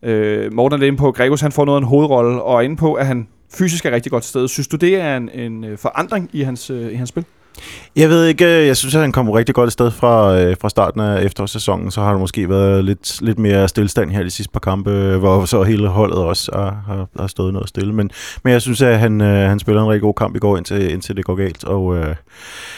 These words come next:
Speaker 2: jeg synes også, han får hjælp til det, fordi jeg synes også, at hans marker på midtbanen, øh, stærkere, end vi har set i, i,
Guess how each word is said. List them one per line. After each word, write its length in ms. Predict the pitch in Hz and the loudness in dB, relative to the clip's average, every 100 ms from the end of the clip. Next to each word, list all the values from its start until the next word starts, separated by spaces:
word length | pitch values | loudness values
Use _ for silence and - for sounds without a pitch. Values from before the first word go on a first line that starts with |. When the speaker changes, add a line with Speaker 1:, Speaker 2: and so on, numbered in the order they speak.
| - _ | -20 _
Speaker 2:
jeg 120 | 127 | 0
synes 100 | 120 | 4
også, 180 | 170 175 | 2 2
han 60 | 160 | 2
får 100 | 147 | 4
hjælp 200 | 151 - | 2 2
til 160 | 160 | -2
det, 80 | 147 | -2
fordi 140 | 147 | -2
jeg 100 | 135 | -2
synes 160 | 127 131 | -2 -2
også, 220 | 131 131 | 0 0
at 300 | 131 117 110 | 0 2 4
hans 180 | 107 101 | 2 0
marker 240 | 117 110 135 | 0 0 0
på 160 | - | -2
midtbanen, 540 | 110 107 120 110 107 107 | -2 -2 -2 -2 -2 -2
øh, 240 | 98 95 | -2 -2
stærkere, 300 | - 101 104 | 0 0 0
end 80 | 110 | 0
vi 60 | |
har 80 | 101 | -2
set 220 | 101 107 | -2 -4
i, 140 | - 104 | -4 -6
i, 300 | 113 87 | -6 -8